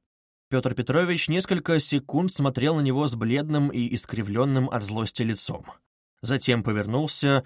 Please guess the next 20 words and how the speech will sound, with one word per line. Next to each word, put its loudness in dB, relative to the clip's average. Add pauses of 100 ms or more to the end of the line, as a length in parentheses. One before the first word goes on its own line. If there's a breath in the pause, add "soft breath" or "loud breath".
(160 soft breath)
вышел, 0 (440)
и 4
уж, 2
конечно, 4
редко 4
кто-нибудь -2
уносил 0
на 0
кого 0
в -6
своём 0
сердце 0
столько 2
злобной -2
ненависти, 2 (360)
как -2
этот 0
человек 0
на 2
Раскольникова. -2